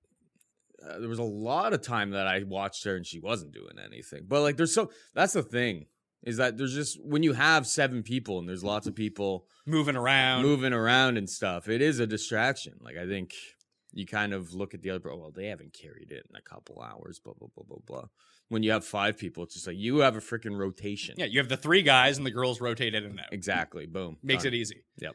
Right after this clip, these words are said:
Speaker 2: Yeah, sometiman less is more, and that's, like, just 'cause
Speaker 1: Exactly.
Speaker 2: there's no confusion.
Speaker 1: Mm-hmm.
Speaker 2: There's not a man-
Speaker 1: Everyone has their role.
Speaker 2: Yeah. And once you know your role, it's much easier to do your job.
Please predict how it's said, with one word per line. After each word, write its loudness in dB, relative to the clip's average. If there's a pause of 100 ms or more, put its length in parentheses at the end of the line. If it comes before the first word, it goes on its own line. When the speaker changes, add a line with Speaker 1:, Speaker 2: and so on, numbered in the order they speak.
(120)
Speaker 2:
Yeah, 0
sometiman 0
less 2
is -2
more, 0
and -2
that's, 0
like, -14 (140)
just -
'cause -10 (100)
Speaker 1:
Exactly. 0
Speaker 2:
there's -4
no -2
confusion. -8
Speaker 1:
Mm-hmm. -6 (120)
Speaker 2:
There's -6
not 4
a 0
man- 4
Speaker 1:
Everyone 10
has 10
their 10
role. 2
Speaker 2:
Yeah. 0 (300)
And -2
once 2
you -2
know 2
your 4
role, -2
it's -10
much -6
easier -6
to -8
do -10
your -6
job. -2